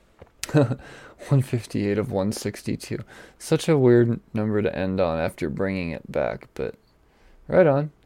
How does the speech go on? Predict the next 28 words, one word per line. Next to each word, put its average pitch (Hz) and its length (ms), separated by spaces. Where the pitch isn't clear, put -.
I - 80
guess, 139 300
you 151 120
know, 135 280
you've 131 160
got 135 160
twenty 139 260
more 139 240
issues 135 340
to 131 120
do, 143 180
do 147 180
it. - 160
Uh, 123 160
a 123 60
couple 143 260
covers 143 420
to - 100
choose 139 280
from 135 240
on, 127 320
uh, 76 460
wh-, - 60
what, 73 460
what 117 240
was 135 180
that? 139 160
Fables. - 640